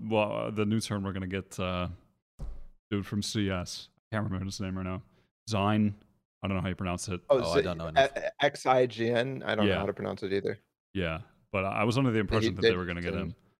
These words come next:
Speaker 3: Uh-huh.
Speaker 1: Um, it was
Speaker 3: For
Speaker 1: like
Speaker 3: another
Speaker 1: the
Speaker 3: six-man roster.
Speaker 1: premier.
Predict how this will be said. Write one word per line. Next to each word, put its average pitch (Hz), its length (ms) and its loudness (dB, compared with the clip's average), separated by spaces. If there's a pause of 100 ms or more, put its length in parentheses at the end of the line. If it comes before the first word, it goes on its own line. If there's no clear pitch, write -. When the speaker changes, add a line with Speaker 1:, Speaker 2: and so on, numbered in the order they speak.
(140)
Speaker 3:
Uh-huh. 85 140 -2 (320)
Speaker 1:
Um, 82 220 -8 (720)
it - 20 -2
was 107 60 2
Speaker 3:
For 101 60 4
Speaker 1:
like - 20 4
Speaker 3:
another 104 220 4
Speaker 1:
the 90 60 2
Speaker 3:
six-man 85 340 0
roster. 85 260 -6
Speaker 1:
premier. 98 540 0